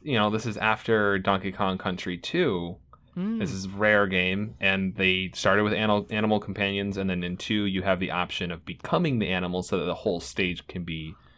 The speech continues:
Speaker 1: designed around that. And then they do that again in Banjo-Kazooie. There's not an animal companion on every stage, but some of the stages are designed around you turning into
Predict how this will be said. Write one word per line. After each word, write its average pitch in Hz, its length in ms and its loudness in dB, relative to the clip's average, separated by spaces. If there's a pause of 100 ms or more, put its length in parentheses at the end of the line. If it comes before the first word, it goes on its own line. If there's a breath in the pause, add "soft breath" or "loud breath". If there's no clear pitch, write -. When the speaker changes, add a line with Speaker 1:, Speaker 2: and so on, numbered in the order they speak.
(100)
Speaker 1:
designed 87 420 2
around 101 420 6
that. - 300 -10
And 90 100 -6
then 82 100 -8
they 85 180 -8 (120)
do 90 140 -2
that 85 120 -2
again 87 280 -2
in 87 100 -6
Banjo-Kazooie. 90 680 0
There's 87 140 0
not 113 140 4
an 104 80 0
animal 95 280 0
companion 92 440 -2
on 82 200 -6
every 123 300 2
stage, 90 360 -2
but 71 120 -12
some 110 140 0
of 107 60 0
the 98 100 -2
stages 85 560 -6 (360 loud breath)
are 95 160 6
designed 92 420 0
around 87 580 0
you 90 440 -6 (300)
turning 104 340 4
into 92 580 0